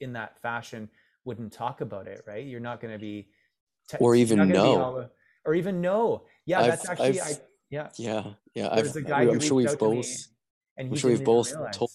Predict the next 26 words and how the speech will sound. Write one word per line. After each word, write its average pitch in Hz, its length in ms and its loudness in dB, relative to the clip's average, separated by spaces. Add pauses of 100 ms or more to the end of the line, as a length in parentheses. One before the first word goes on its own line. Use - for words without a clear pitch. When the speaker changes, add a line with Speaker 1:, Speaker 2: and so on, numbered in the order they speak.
(120)
Speaker 2:
men 113 180 2
that 104 140 -4
they 101 160 0
had 98 220 -4
botches. 101 500 -6
Like, 95 220 -6 (520)
I 104 60 2
had 107 140 2
Speaker 1:
Yeah. 110 80 -2
Speaker 2:
to, - 40 -8
I - 40 -8
had 107 80 -4
to 110 60 -8
break 117 220 -6
it 117 80 -10
to 113 80 -8
a 107 40 -4
guy 104 180 -4
who 101 60 -6
had 104 80 -6
a 98 60 -4
skin 117 300 -6
bridge, 95 300 -6
and 95 120 -8
he's 95 160 -6
like, 95 140 -2